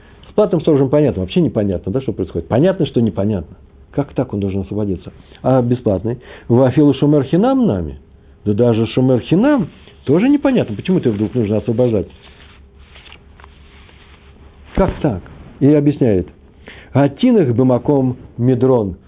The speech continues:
Ну, предположим, ладно, наклонная местность. Наклонное место. Медрон — это, э, крутой спуск, подъем.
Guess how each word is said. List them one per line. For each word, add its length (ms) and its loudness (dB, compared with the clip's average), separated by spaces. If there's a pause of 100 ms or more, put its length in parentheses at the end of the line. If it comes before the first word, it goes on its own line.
(100)
Ну, 120 0
предположим, 680 2
ладно, 260 0
наклонная 600 0
местность. 460 -4 (500)
Наклонное 560 0
место. 320 0
Медрон — 380 0
это, 220 -6 (640)
э, 300 0
крутой 320 0
спуск, 320 -8 (300)
подъем. 360 0